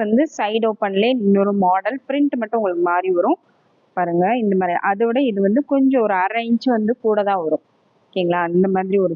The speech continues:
சைஸ். ஹைட்டும் சரி, செஸ்ட் மெஷர்மெண்ட்டும் ஒரு ஹாஃப் இன்ச், ஒன் இன்ச் வந்து கூட வரும். இந்த டிசைன் வேணா அதை அப்படியே ஸ்கிரீன்ஷாட் எடுத்து புக் பண்ணிக்கோங்க. ரவுண்ட் நெக் பேட்டர்ன், சைடு ஓப்பன், எக்ஸ் எல் சைஸ், ஒன் நைன்டி மட்டும்தான்.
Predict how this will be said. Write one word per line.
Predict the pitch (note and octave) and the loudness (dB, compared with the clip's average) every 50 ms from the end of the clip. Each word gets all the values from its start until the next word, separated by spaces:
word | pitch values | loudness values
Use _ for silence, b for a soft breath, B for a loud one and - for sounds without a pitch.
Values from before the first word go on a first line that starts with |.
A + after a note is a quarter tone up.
| - - | -6 -4
சைஸ். | F3+ E3 E3 F3 F#3 - - - D4+ F4+ - _ _ _ _ _ _ - | -2 -2 -2 -2 -4 -4 -4 -4 -4 -4 -6 _ _ _ _ _ _ -6
ஹைட்டும் | G#3 G#3 A3+ A#3+ A3+ C#4 C#4 C#4 - - | -4 -2 -2 -2 0 0 0 0 0 -2
சரி, | A3 G3+ G#3+ D4 F#4 F4 - _ - - F3+ F3+ F3+ E3+ E3+ - - | -2 -2 0 0 -2 -4 -6 _ -8 -4 -2 0 0 0 -2 -2 -4
செஸ்ட் | A#3 A#3 - - C4 A#3+ | -4 -6 -4 -4 -2 -2
மெஷர்மெண்ட்டும் | A3 - - G#3 F#3+ F#3+ F3+ F#3 G3 C#4 D#4 D4+ B3 | -2 -2 -2 -2 -2 -2 -2 -4 -4 -2 -2 0 0
ஒரு | G3+ F#3 F3+ F3 F3 F3 | 0 2 2 2 2 2
ஹாஃப் | F#3+ G3+ - - G#3 | 0 -2 -4 -6 -6
இன்ச், | G3+ G#3 G3+ C4 A#3 G3 | -4 -4 -2 -2 -2 0
ஒன் | F#3 F#3 F#3+ G3 | 0 0 0 0
இன்ச் | G3 G3 - G#3+ F#3+ | -2 -2 -2 -2 -2
வந்து | F3+ G3+ A3+ - G3+ | -2 -2 -2 -2 -2
கூட | F#3+ F3+ F3 D#3+ E3+ | 0 0 0 0 0
வரும். | G3+ D4 G#4 - _ _ _ _ _ _ _ _ _ _ _ _ _ _ _ _ _ _ _ A3+ | -2 -2 -2 -4 _ _ _ _ _ _ _ _ _ _ _ _ _ _ _ _ _ _ _ 0
இந்த | A3+ A#3 A3+ A3+ | 0 0 0 0
டிசைன் | A3 A#3 A#3 A3+ | -2 -2 -2 -2
வேணா | G#3+ G#3+ G#3+ G#3+ | -2 -2 -2 -2
அதை | G#3 F#3+ | -2 -2
அப்படியே | F3+ G3 G3+ - | -2 -2 -4 -2
ஸ்கிரீன்ஷாட் | - G3+ F#3 - - G3 F3+ F3+ | -2 -4 -4 -2 -4 -4 -4 -4
எடுத்து | F3 F3+ - G3+ F#3 F3+ | -6 -6 -6 -6 -6 -6
புக் | F3 - D3+ G3 | -6 -6 -8 -8
பண்ணிக்கோங்க. | F#3+ F3+ E3+ F3 F#3 F#3 G3+ A#3 D4 - _ _ _ _ _ _ - F#3 F#3 G3 | -8 -6 -6 -4 -2 -2 -2 -2 -4 -6 _ _ _ _ _ _ -4 -2 0 0
ரவுண்ட் | G3 G#3 A#3 B3 A#3+ A3 G3+ | -2 0 0 2 2 2 2
நெக் | F#3+ F#3 - _ _ - | 0 -2 -6 _ _ -4
பேட்டர்ன், | F#3+ F3 E3 G#3 B3 D4 C#4+ - - | -4 -4 -2 -2 -2 -4 -4 -4 -4
சைடு | A3 F#3+ F#3+ G3 A3 G#3+ A3 G3+ F#3+ | -4 -4 -2 -2 0 0 2 2 0
ஓப்பன், | F3+ - G#3 A3+ C4 C4 A3+ F3+ | 0 -2 -4 -2 -2 0 0 -2
எக்ஸ் | - _ _ _ A3+ | -2 _ _ _ -4
எல் | A3+ A3+ G#3 - G3 | -4 -4 -4 -4 -2
சைஸ், | F3 F3 F3 F3+ G#3 C#4+ D#4+ C#4+ G3 F#3+ F#3+ | -2 -2 -2 -2 -2 -2 0 0 0 -2 -2
ஒன் | G3 A3 A3+ A3 F#3+ | 0 0 0 0 0
நைன்டி | F#3 F#3+ G3 F#3+ A#3 A3+ G#3+ F3 | 0 -2 -4 -2 -2 -2 -2 -2
மட்டும்தான். | D#3+ - _ F3+ E3+ E3+ E3 E3 | -4 -4 _ -4 -2 -2 -2 0